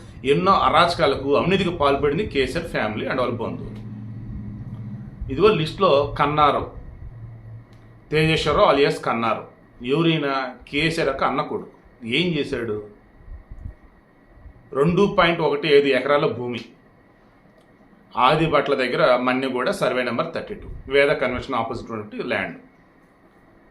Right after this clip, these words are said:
ఇది సురేందర్ రెడ్డి అనే వ్యక్తిది. ఎప్పుడు? రెండు వేల పదమూడుకు ముందు. రెండు వేల పదమూడులో సురేష్ అనే వ్యక్తికి దగ్గర కొంత డబ్బు తీసుకొని, I think రెండు కోట్లు ఎంతో తీసుకొని,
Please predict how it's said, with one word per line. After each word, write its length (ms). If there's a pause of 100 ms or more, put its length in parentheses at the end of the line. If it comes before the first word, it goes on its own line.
(220)
ఇది 160
సురేందర్ 460
రెడ్డి 180
అనే 480
వ్యక్తిది. 360
ఎప్పుడు? 380
రెండు 220
వేల 140
పదమూడుకు 500
ముందు. 220 (1160)
రెండు 180
వేల 140
పదమూడులో 680
సురేష్ 380
అనే 200
వ్యక్తికి 440
దగ్గర 320
కొంత 240
డబ్బు 260
తీసుకొని, 480 (180)
I 40
think 260
రెండు 180
కోట్లు 300
ఎంతో 260 (1500)
తీసుకొని, 720